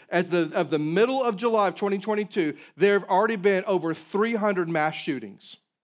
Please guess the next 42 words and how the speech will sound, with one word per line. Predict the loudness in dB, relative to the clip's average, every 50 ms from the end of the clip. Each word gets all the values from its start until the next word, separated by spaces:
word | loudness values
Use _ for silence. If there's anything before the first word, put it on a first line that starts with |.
| _ _ _ _ _ _ _ _ _ _ _ _ _ _ _ _ _ _ _ _ _ _ _ _ _ _
Do | -2
you | 0 0
think | 2 2
our | 2 4
world | 4 6 4 4 4
values | 4 2 2 2 0 -2 -2
life? | 0 0 0 0 -2 -4 -10 -18 _ _ _ _ _ _ _ _ _ _ _ _ _ _
No. | -4 -2 -2 -2 -4 -8 -6 0
What | 2 2
does | 4 4
that | 2 2
mean | 2 0 0
for | 2 0
us? | 0 0 2
That | 2 4 4 4 4
means | 2 0 0 0 -2
if | -4 -4 -4
life, | -2 0 2 2 2 2 0 0
all | 2 4 4 4 2
life | 2 2 0 0 0 -2
needs | -4 -4 -2
to | -4
be | -6
protected, | -6 -6 -6 -2 -2 -2 -2 -2 -6 -10 -10 -16 -8 0
that | 4 4 4 4 2
simply | 2 0 0 2 2 0
means | 2 2 0 0 -2 0
this, | 2 2 2 2 -2 -12 -20 -8 _
that | 2 2 2 2
we | 0 0 0 2
must | 2 2 2 2 0
at | -4 -6 -2 2
every | 2 2 2 2 -2 -6
turn, | -6 -4 -2 -2 0 0
at | -2 -2
every | 0 0 0 0 0 -4
possibility, | -2 0 0 0 -2 -4 -6 -2 -2 0 0 -2 -4 -6 -8 -16 -20 _ -10
we | -4 -2 0 0 0
must | 0 0 -2 -2 -2 -4
be | -4 -2 -2 -2
an | -4 -4 -2
advocate | 2 2 2 2 0 -4 -14 -14 -12 -14 -14 -14 -16 -20